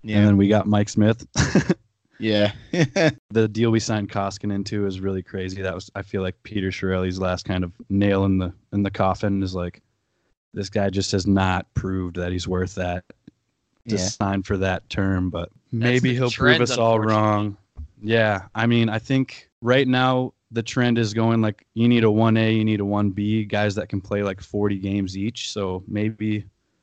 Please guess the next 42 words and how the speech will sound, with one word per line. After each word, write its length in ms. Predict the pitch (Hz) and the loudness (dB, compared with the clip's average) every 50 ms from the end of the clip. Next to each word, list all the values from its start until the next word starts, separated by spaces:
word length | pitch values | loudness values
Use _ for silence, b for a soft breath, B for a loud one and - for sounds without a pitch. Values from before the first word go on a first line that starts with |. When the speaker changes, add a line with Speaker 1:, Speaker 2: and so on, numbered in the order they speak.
| _ _ _ _ _ | _ _ _ _ _
Speaker 2:
if 160 | - 117 107 - | -6 -6 -2 -2
they 160 | 117 117 117 | -2 -2 0
can 340 | 117 117 110 104 101 98 95 | 2 2 4 4 2 0 -4
split 260 | - - - 123 120 117 | -8 -4 0 4 4 4
up 140 | 117 - | 4 2
that 160 | - 110 104 98 | 2 0 0 0
workload, 680 | 98 98 104 113 117 - - 147 151 156 160 160 - - _ _ _ _ _ _ _ _ _ _ _ _ - | 0 0 0 0 0 2 2 4 6 6 4 4 0 -6 _ _ _ _ _ _ _ _ _ _ _ _ -2
maybe 320 | 104 101 101 101 101 101 101 | 0 2 4 4 4 4 4
it'll 140 | 98 101 | 4 2
be 140 | 95 101 101 | 2 2 4
all 160 | 98 95 98 | 4 4 4
right. 280 | 98 98 98 110 127 117 - _ _ - - _ _ | 4 4 4 4 2 0 -2 _ _ -20 -20 _ _
But 220 | - 90 87 - - _ _ | -8 -8 -8 -8 -10 _ _
I 80 | 104 104 | -2 -2
don't 160 | 104 104 87 | -2 -2 -2
think 160 | 104 98 - | -4 -8 -6
Koskinen 500 | - 101 92 92 - - - 95 92 92 | -4 -2 -2 -2 -2 -4 -4 -2 -2 -2
can 140 | 87 92 95 | -2 -2 -4
handle, 480 | 92 95 90 90 87 82 82 87 87 - _ _ _ _ _ _ _ _ | -2 -2 -2 -2 -2 -4 -6 -8 -8 -12 _ _ _ _ _ _ _ _
you 140 | - 98 95 | -6 -6 -4
know, 100 | 90 87 | -4 -6
sixty 380 | 85 - - 98 - - - - | -6 -8 -8 -8 -8 -8 -8 -6
plus 260 | - 90 80 82 - | -4 -4 -4 -6 -8
games. 460 | - - 92 80 80 78 80 - 85 | -10 -12 -10 -10 -10 -12 -14 -12 -12
I 80 | - 90 | -12 -12
don't 220 | - 80 90 - | -12 -12 -14 -14
think 160 | - - - - | -16 -18 -18 -18
he 60 | - | -18
could 140 | - - - | -18 -18 -16
do 120 | - 58 | -16 -16
it. 100 | 62 - _ _ _ _ _ _ _ _ _ _ _ _ _ b b b b _ | -18 -20 _ _ _ _ _ _ _ _ _ _ _ _ _ b b b b _
Speaker 3:
We're, 260 | 277 262 160 165 160 - | -2 0 0 0 -2 -2
Speaker 1:
Spo- 20 | |
Speaker 3:
we're 200 | 151 156 170 190 | 0 0 0 0
the 80 | 180 175 | 0 -2
kings 400 | - - - 170 170 170 147 135 | -4 -2 0 0 0 0 0 -2
of 120 | 127 110 | -6 -6
one 220 | 110 123 127 123 120 | -4 -4 -2 -2 0
A 200 | 113 120 123 113 | 0 0 0 0
and 100 | 110 110 | -2 -2
one 220 | 113 117 110 104 | -4 -4 -4 -4
B. 380 | 101 117 120 110 95 90 98 | -2 -2 0 0 -2 -4 -8